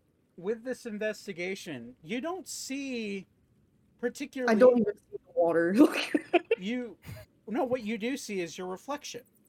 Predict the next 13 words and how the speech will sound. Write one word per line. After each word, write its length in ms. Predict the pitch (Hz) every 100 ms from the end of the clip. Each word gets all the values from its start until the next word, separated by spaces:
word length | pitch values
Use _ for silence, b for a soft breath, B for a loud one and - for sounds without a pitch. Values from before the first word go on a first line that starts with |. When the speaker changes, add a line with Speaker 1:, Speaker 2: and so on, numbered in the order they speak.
| _ _ _ _ _ _ _ -
Speaker 1:
Um, 320 | 151 143 143 190
and 120 | 196
in 180 | 247 247
your 120 | 226
reflection, 800 | 202 - 233 269 - 165 135 147
your 120 | 175 202
reflection 580 | 196 - 247 - 214 175
starts 400 | - 185 185 -
to 80 | 156
warp 520 | 131 147 214 117 -
in 140 | 139 139
the 60 | 135
water, 460 | 160 185 120 113